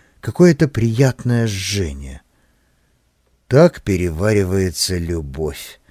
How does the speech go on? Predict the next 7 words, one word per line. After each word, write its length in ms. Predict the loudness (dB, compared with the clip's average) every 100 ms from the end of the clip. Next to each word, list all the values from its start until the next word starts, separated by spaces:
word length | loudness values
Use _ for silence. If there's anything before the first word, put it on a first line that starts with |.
| _ _ _ _ -6
подумал 540 | -4 -2 -2 -2 -2
он. 280 | -4 -6 -10 _ _ _ _ -2
«Любовь 680 | 4 6 6 6 6 4
превратится 800 | 4 4 6 4 2 -2 0 0
в 140 | 0 0
дерьмовую 920 | 4 6 8 6 6 4 4 4 4
веревочку, 960 | 4 6 6 6 4 -4 -8 -12 -14